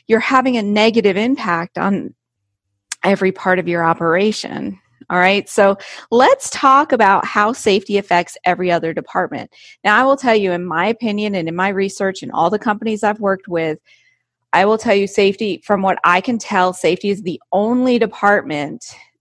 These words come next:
that has an effect, a positive effect on every other department.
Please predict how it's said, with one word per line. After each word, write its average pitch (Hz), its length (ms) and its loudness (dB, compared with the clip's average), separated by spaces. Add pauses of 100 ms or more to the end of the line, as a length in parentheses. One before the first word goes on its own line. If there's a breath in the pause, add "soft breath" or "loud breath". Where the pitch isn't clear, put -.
that 170 280 2
has 175 480 -2
an 175 100 -8
effect, 170 560 -2
a 165 80 -6
positive 196 680 2
effect - 640 -6 (520)
on 190 300 -2
every 160 440 -4 (120)
other - 540 -6 (180)
department. - 640 -8